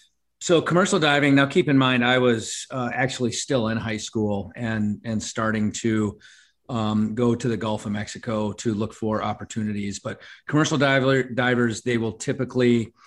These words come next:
work on, uh, underneath large vessels if propellers need, need to be changed, or some, some kind of work on the hull of a large vessel that would be very expensive to dry dock.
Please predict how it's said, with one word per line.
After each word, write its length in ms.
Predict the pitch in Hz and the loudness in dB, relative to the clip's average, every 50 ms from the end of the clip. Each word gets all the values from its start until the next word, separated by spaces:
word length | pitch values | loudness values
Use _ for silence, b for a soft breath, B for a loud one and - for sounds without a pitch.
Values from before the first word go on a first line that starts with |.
| b b b _ - | b b b _ -4
work 420 | 107 120 127 127 127 127 - - | -2 0 0 0 0 -2 -8 -8
on, 540 | - 127 123 123 120 117 113 113 113 113 120 - _ - | -6 -4 -2 0 0 0 0 -2 -2 -4 -6 -10 _ -12
uh, 240 | 127 117 110 113 113 - _ | -10 -10 -10 -10 -12 -6 _
underneath 640 | 139 147 147 143 135 135 127 131 139 135 135 - - _ | 2 2 4 4 6 6 6 6 4 4 0 -6 -14 _
large 460 | 127 107 110 110 113 117 120 107 101 | -8 -4 -4 -2 0 0 0 -2 -4
vessels 600 | 98 85 110 110 - - 127 120 123 123 123 - - | -8 -8 -8 -8 -4 -4 -2 0 0 0 -2 -4 -8
if 220 | 107 107 - - | -10 -12 -16 -12
propellers 560 | _ - 123 - 123 120 117 117 113 104 - | _ -10 -8 -4 -4 -2 0 0 -2 0 0
need, 200 | 120 113 113 101 - _ _ | 0 0 0 -2 -4 _ _
need 300 | 139 123 120 117 107 - | -2 0 0 0 0 -2
to 80 | - | -4
be 120 | 107 113 110 | -4 -4 -4
changed, 600 | 104 - - 117 120 117 110 110 107 104 - 113 | -4 -4 -4 -2 -2 0 0 -2 -2 -2 -2 -2
or 300 | 107 104 101 98 101 b b b b b b b b b b | -2 -2 -2 -4 -6 b b b b b b b b b b
some, 260 | - - 151 135 135 131 | -4 0 2 2 2 2
some 200 | - - 147 131 | 2 0 0 2
kind 220 | 120 151 143 139 | 2 2 4 4
of 60 | 123 | 4
work 280 | 117 120 120 120 120 - | 4 4 4 2 2 0
on 280 | 117 117 117 113 113 | -4 -2 0 0 0
the 140 | 110 113 110 | 0 0 -2
hull 320 | 101 - - 131 127 123 117 | -4 -4 -4 -2 0 0 0
of 80 | 98 | 0
a 40 | 110 | -2
large 300 | 107 110 110 110 107 87 | -4 -2 -4 -4 -6 -6
vessel 460 | 90 107 107 107 - - 113 110 110 | -8 -8 -6 -6 -4 -2 -2 -2 0
that 280 | 98 107 104 101 101 - _ | -2 -2 -4 -4 -6 -8 _
would 160 | 110 113 101 92 | -6 -6 -4 -4
be 80 | 110 | -4
very 240 | 98 110 107 107 107 | -4 -2 -2 -2 -2
expensive 560 | 107 104 - - 117 120 113 - - 104 - - | -4 -6 -8 -8 -8 -8 -8 -8 -10 -12 -12 -10
to 120 | - 107 | -10 -10
dry 320 | 90 - 107 107 104 110 | -8 -6 -4 -4 -4 -2
dock. 400 | 104 110 107 110 113 - - - | -2 -2 -2 -2 -2 -4 -6 -14